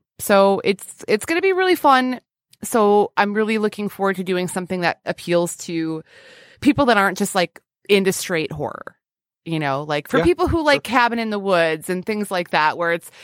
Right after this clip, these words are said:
Speaker 1: yeah, there's some gore and it's, you know, some intense moments, but it's funny and it's, it deals with, you know, social commentary and things that are actually going on.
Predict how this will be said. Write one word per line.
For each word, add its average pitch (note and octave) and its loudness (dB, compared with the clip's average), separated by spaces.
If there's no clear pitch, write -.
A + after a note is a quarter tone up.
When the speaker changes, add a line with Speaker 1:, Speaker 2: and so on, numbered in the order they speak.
Speaker 1:
yeah, C4 0
there's A#3 -4
some G#3+ -8
gore G3 2
and F3+ 0
it's, F3 -8
you F#3 -8
know, D#3+ -4
some F#3+ -8
intense F3+ -8
moments, E3+ -4
but D3+ -4
it's F3 -6
funny E3+ -2
and D#3 -4
it's, - -8
it G#3+ 2
deals G#3+ 2
with, F3 2
you F#3+ -6
know, D3+ -2
social F#3 -2
commentary E3+ -2
and D#3 -6
things D#3 -4
that D#3 -4
are D3 2
actually C#3+ -2
going - -6
on. - -8